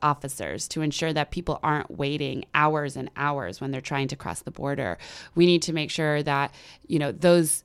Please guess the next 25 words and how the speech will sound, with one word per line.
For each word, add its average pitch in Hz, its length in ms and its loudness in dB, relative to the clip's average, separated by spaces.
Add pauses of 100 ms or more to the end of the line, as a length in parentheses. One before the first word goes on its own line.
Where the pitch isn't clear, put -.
uh, 151 300 0
that 170 160 2
there 175 380 0 (320)
is 175 260 2 (160)
adequate 208 560 2
processing 185 760 2
capacity 151 760 -8
for 165 460 4 (300)
asylum 202 560 4
seekers. - 600 -10 (320)
Um, 160 360 0
right 156 200 4
now, 160 280 2
Border 160 320 0
Patrol 165 640 -2
is 156 340 -2 (320)
turning 196 720 0 (300)
people 208 460 0
away, 151 480 0
claiming 165 600 -2
that 139 180 -6
they 147 100 -4
don't 156 320 -2
have 151 180 -8
capacity, 139 720 -6